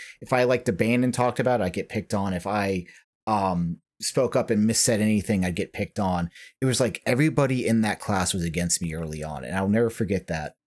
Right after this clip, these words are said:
And, uh, I remember one day at recess, um, 'cause we were in a private school, it only went up to, like, eighth grade. So, like, uh, it was recess. And I remember just, like, breaking down.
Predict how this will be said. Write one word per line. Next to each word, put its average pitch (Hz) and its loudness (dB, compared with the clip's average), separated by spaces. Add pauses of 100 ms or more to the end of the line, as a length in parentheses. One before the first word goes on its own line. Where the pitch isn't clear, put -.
(160)
And, 98 -2
uh, 92 0
I 85 -2
remember 117 2
one 107 0
day 104 2
at 90 -4
recess, 92 -4 (480)
um, 87 0
'cause 117 0
we 156 4
were 156 4
in 127 2
a 107 2
private 92 0
school, 92 -2
it 87 0
only 104 2
went 104 2
up 92 -4
to, 104 -4
like, 87 -2
eighth 90 -4
grade. 85 -2
So, 107 -2
like, 87 -6 (640)
uh, 92 0
it 120 -8
was 110 0
recess. 101 0
And - -6
I 107 0
remember 120 2
just, - -2
like, 87 -6 (200)
breaking 95 -2
down. 73 -8